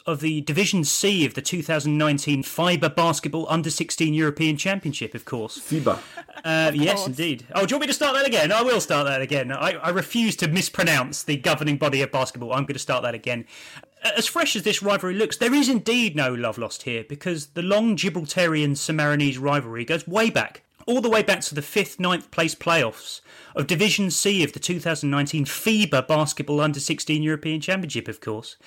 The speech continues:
Speaker 1: And San Marino, I guess, will be out to avenge their fifty-six thirty-seven loss at the Feti Barova Arena in Tirana, Albania.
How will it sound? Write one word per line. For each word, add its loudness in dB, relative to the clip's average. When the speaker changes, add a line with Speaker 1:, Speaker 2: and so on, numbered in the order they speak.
Speaker 1:
And 2
San 4
Marino, 4
I 2
guess, 0
will -2
be 2
out 2
to 0
avenge 2
their 2
fifty-six -4
thirty-seven -2
loss -2
at -8
the -6
Feti -2
Barova 2
Arena 0
in -2
Tirana, 0
Albania. 2